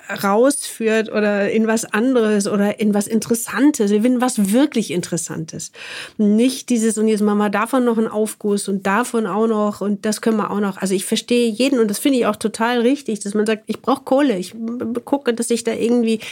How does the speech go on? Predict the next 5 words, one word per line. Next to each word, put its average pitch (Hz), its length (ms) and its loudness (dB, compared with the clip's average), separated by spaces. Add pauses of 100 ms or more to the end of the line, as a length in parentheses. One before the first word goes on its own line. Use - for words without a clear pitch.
(280)
klarkomme 196 600 -2
mit“, 190 200 -6
ne? 226 160 -2 (560)
Aber, 202 680 0
ähm, 196 500 0